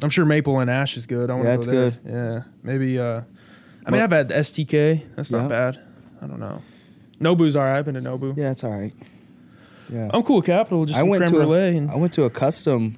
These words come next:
Speaker 2: uh, sushi house in Texas,
Speaker 1: Yeah, I
Speaker 2: in
Speaker 1: bet that was
Speaker 2: Austin.
Speaker 1: good. I'm not a big, like, sushi person,
Speaker 2: I'm not
Speaker 1: though.
Speaker 2: either,
Speaker 1: Yeah.
Speaker 2: and it was, I liked it more so for the experience, 'cause it
Speaker 1: Yeah,
Speaker 2: was,
Speaker 1: yeah,
Speaker 2: it
Speaker 1: it's
Speaker 2: was,
Speaker 1: cool.
Speaker 2: everything was individual, and it
Speaker 1: Was
Speaker 2: was
Speaker 1: it
Speaker 2: a
Speaker 1: Michelin star or
Speaker 2: Michelin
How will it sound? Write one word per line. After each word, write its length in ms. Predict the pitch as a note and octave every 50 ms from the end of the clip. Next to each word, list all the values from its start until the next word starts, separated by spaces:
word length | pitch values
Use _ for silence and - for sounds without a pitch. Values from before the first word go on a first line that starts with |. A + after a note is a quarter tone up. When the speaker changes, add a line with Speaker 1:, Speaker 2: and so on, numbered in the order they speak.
| - -
Speaker 2:
uh, 360 | A2+ A2+ G#2+ G#2+ G#2 G2+ G2+ - - _ - - - - - - -
sushi 340 | - - - C3+ B2 - A#2+
house 400 | A#2+ A2+ G2+ G2+ F#2+ - - - - -
in 160 | A2+ A2+ G#2+
Texas, 560 | - B2+ B2 C3+ - - A2+ G#2 - - - _ -
Speaker 1:
Yeah, 140 | C3+ C3+ C3+
I 20 | C3+
Speaker 2:
in 40 |
Speaker 1:
bet 100 | A#2+ - A#2
that 80 | C3 C3+
was 80 | B2+ B2+ A#2+
Speaker 2:
Austin. 40 | A#2 C3 B2+
Speaker 1:
good. 60 | B2
I'm 180 | A#2 C3+ E3 G3
not 140 | G3 E3 C#3+
a 20 |
big, 240 | B2+ C3+ C3 A#2 A#2
like, 220 | A#2 A2+ G#2+ -
sushi 420 | - - - B2+ B2+ - - D#3+ -
person, 160 | - G#2+ G#2 A#2
Speaker 2:
I'm 100 | D#3+ E3+
not 160 | E3+ D#3 D3
Speaker 1:
though. 60 | C#3+
Speaker 2:
either, 240 | D#3 E3+ D#3+ D3 B2+
Speaker 1:
Yeah. 60 | A#2+
Speaker 2:
and 80 | A#2+ B2
it 60 | B2+
was, 240 | B2 B2 B2 A#2 A#2+ -
I 80 | - C3+
liked 320 | C3 B2+ C3 C#3 C3+ -
it 160 | E3+ F3 E3+ - - - -
more 220 | - C3+ C3 C3
so 140 | B2+ - B2+
for 80 | A#2+ C3+
the 80 | A2+ A2
experience, 500 | G2+ G2 - - A2 G2 D2+ G1+ - -
'cause 140 | - A#2 C#3+
it 40 | D3+
Speaker 1:
Yeah, 180 | D3+ C3+ B2+
Speaker 2:
was, 120 | A#2+ A#2 A#2
Speaker 1:
yeah, 60 | A2+
Speaker 2:
it 60 | A2+ A2+ B2 - - -
Speaker 1:
it's 80 | - C3
Speaker 2:
was, 100 | B2+ A#2+ A2 G#2+ G#2+
Speaker 1:
cool. 80 | - - -
Speaker 2:
everything 260 | C3 C3+ C#3+ C#3+ C3+
was 120 | C3 A#2 B2+
individual, 400 | B2 A#2+ A#2 A#2+ B2 C3+ B2+ B2
and 80 | A#2
it 40 | A2+
Speaker 1:
Was 100 | D#3 D3+
Speaker 2:
was 100 | - D3+
Speaker 1:
it 40 | D3+
Speaker 2:
a 40 | E3
Speaker 1:
Michelin 200 | - - E3 D3
star 240 | - - D3+ D#3+ F#3+
or 20 |
Speaker 2:
Michelin 240 | - - C3 B2+ B2+